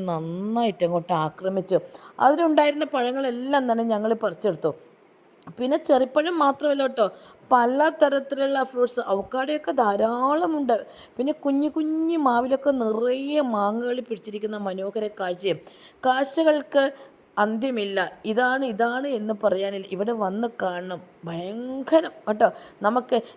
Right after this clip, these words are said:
ഞാനിപ്പം ഒത്തിരി പ്രാവശ്യങ്ങൾ ഇവിടേക്ക് പോയി, കാരണം ഇവിടേക്ക് ഇങ്ങനെ പോകാൻ നമുക്കും ഈ കാഴ്ചകൾക്കൊക്കെ മാറ്റമുണ്ടോ എന്ന് നോക്കാനും നമുക്ക് വളരെയധികം ആഗ്രഹങ്ങളാണ്.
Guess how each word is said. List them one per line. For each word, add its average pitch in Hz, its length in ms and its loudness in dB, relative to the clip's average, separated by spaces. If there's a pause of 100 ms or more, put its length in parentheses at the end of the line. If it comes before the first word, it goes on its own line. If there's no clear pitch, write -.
(120)
ഞാനിപ്പം 277 440 2 (340)
ഒത്തിരി 302 260 0 (220)
പ്രാവശ്യങ്ങൾ 269 600 0
ഇവിടേക്ക് 233 420 0
പോയി, 220 120 0 (100)
കാരണം 269 300 -4
ഇവിടേക്ക് 302 360 -4
ഇങ്ങനെ 302 280 0
പോകാൻ 262 300 4 (100)
നമുക്കും 247 460 0
ഈ - 80 -14
കാഴ്ചകൾക്കൊക്കെ 269 720 0 (100)
മാറ്റമുണ്ടോ 247 680 2
എന്ന് 247 180 -4
നോക്കാനും 233 420 0 (320)
നമുക്ക് 277 200 -6 (100)
വളരെയധികം 269 920 -2 (140)
ആഗ്രഹങ്ങളാണ്. 220 680 -4